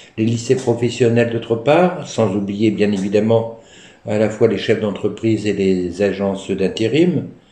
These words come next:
faire en sorte que tout le monde puisse se retrouver sur un même lieu, euh, commun, puisse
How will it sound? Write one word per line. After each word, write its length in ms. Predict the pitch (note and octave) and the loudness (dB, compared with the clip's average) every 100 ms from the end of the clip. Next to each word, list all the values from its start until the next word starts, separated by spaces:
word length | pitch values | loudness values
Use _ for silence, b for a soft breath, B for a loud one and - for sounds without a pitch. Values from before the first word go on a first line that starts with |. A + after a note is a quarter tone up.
| b b b | b b b
faire 220 | B2+ G#2 | 0 0
en 60 | A2 | 0
sorte 340 | - B2+ - | 2 2 2
que 80 | A2 | -2
tout 260 | G#2 - A2+ | -2 -4 -2
le 60 | |
monde 380 | A2 A2+ A#2 A2+ | 2 4 2 0
puisse 500 | - G2+ - G#2+ G#2 | -6 -8 -4 0 0
se 180 | - A#2+ | 2 2
retrouver 760 | G#2+ G#2+ - G#2 A2 A2 G#2+ B B B - | 4 2 0 0 2 2 0 B B B -18
sur 320 | - A#2+ G#2+ | -2 0 2
un 140 | G#2 | 2
même 280 | G2+ G2+ F#2+ | 2 2 0
lieu, 460 | F#2 F#2 G2 G2+ G2+ | 0 2 2 2 0
euh, 400 | F2+ F2+ E2+ - | -2 -6 -6 -2
commun, 440 | A2 A2+ D#3+ F#3 - - b b b b b _ | 0 2 2 0 -6 -20 b b b b b _
puisse 340 | - A#2 - | -2 -2 2